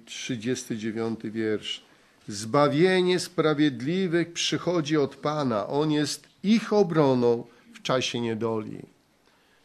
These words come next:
Kiedy człowiek przychodzi do Jezusa i widzi w Nim Zbawiciela i chce być zanurzonym w Jego śmierć przez chrzest, aby wyznać Jego imię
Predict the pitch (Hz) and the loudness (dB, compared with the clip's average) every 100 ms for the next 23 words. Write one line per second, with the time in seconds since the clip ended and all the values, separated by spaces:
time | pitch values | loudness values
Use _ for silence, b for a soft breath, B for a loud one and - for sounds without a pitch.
0 | b b b _ _ _ _ _ 143 151 | b b b _ _ _ _ _ 0 2
1 | 175 - 202 202 196 - 147 214 190 196 | 2 6 6 6 2 0 0 2 2 4
2 | 185 175 123 165 180 - 120 117 123 - | 4 4 2 0 0 0 0 0 -2 -8
3 | _ _ _ _ _ _ _ _ _ _ | _ _ _ _ _ _ _ _ _ _
4 | _ _ 156 139 120 175 240 226 185 170 | _ _ -4 -4 0 2 2 2 0 2
5 | 208 156 147 175 156 143 - 143 110 92 | 0 0 0 2 2 -2 2 2 2 -2
6 | 92 - b b b b b _ _ _ | -8 -18 b b b b b _ _ _
7 | _ - 147 151 - - 208 202 196 180 | _ 0 2 2 0 0 2 4 2 0
8 | 202 196 202 156 208 208 202 175 185 170 | 2 4 4 4 4 4 2 0 -2 -2
9 | 156 160 160 139 - - 127 - - - | -2 0 2 2 -2 -6 -6 -6 -8 -4
10 | 143 123 104 - 120 117 113 156 143 135 | 0 2 0 -4 -6 -6 -4 -4 -2 -4
11 | 127 131 120 120 131 127 104 | -2 -4 -2 0 0 -2 -4